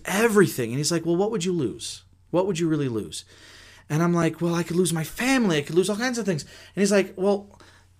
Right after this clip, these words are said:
that's not true." You, he's like, "It, from what I'm, uh, from what I'm hearing from you, you haven't left your faith. They're leaving you." And I was like, "What?"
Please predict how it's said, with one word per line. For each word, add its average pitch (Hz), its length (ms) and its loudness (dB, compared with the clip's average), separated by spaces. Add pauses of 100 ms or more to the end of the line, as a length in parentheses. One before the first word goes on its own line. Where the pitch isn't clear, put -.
that's 226 240 -4
not 254 160 -2
true." 151 480 0
You, 202 340 0
he's 196 260 6
like, 190 220 2 (160)
"It, 185 260 2
from 202 140 2
what 233 120 2
I'm, 240 200 0 (120)
uh, 175 120 0 (240)
from 170 160 -2
what 170 80 4
I'm 233 140 4
hearing 180 220 4
from 131 180 -2
you, 147 240 -2
you 180 180 4
haven't 226 260 2 (220)
left 185 320 0
your 123 80 -2
faith. 139 680 -2 (1600)
They're 185 260 4
leaving 175 280 2
you." 180 360 -4 (1080)
And 117 140 -4
I 131 60 0
was 113 120 -2
like, 101 120 -8
"What?" 87 480 -16